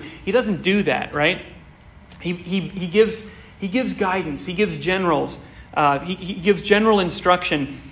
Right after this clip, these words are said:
and I think the same is true for us, too. God, when, when we're baptized, God doesn't somehow magically tell us, "These are all of the problems you will have as a disciple."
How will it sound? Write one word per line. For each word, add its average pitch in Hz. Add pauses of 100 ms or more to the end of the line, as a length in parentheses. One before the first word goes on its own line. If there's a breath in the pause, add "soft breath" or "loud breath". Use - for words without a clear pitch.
(200 loud breath)
and 185
I 196
think 240
the 196
same 202
is 175
true 202
for 156
us, - (240)
too. 143 (480 loud breath)
God, 208
when, 202
when 220
we're 214
baptized, 156
God 185
doesn't 180 (520)
somehow 175
magically 165
tell 170
us, 156 (260 loud breath)
"These 220
are 170
all 190
of 151
the 139
problems 151
you 160
will 160
have 151
as 151
a 143
disciple." 147